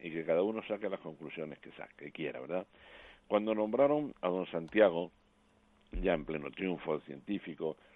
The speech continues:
lo nombraron director de un centro que había creado Alfonso trece, precisamente para becar y que trabajaran en el extranjero científicos y médicos españoles jóvenes, en fin, para que terminaran de formarse en el extranjero, ¿verdad?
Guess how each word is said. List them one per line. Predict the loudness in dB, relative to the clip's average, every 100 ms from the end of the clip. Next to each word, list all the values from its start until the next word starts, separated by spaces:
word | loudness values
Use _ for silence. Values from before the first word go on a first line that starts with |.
| -20
lo | -8 -4
nombraron | -4 -4 -2
director | -2 -2 4 4 4 -2 -20 -20 -16
de | -6 -4
un | -4
centro | -2 -4 -2 -2
que | 0
había | 2 2
creado | 2 4 4
Alfonso | 2 0 -4 -4
trece, | 0 2 2 0 -6 -10 -20 -20 -8
precisamente | -2 0 0 0 0 2
para | 4 6
becar | 6 4 4 4 6 2 -2
y | -14
que | -10
trabajaran | -4 -2 0 0 0
en | 0
el | -2
extranjero | -4 -6 -6 0 2 0
científicos | -2 -10 -6 -6 -6 -6 -6
y | -6
médicos | -6 -6 -6 -12
españoles | -14 -10 -6 -6 -6
jóvenes, | 0 0 0 -6
en | -8
fin, | -10 -10 -16 -20 -8
para | 0 2
que | 2
terminaran | -2 -4 0 0 0
de |
formarse | -4 -4 -2 -4 -4 -8
en |
el | -8
extranjero, | -8 -10 -10 -10 -10
¿verdad? | -10 -8 -8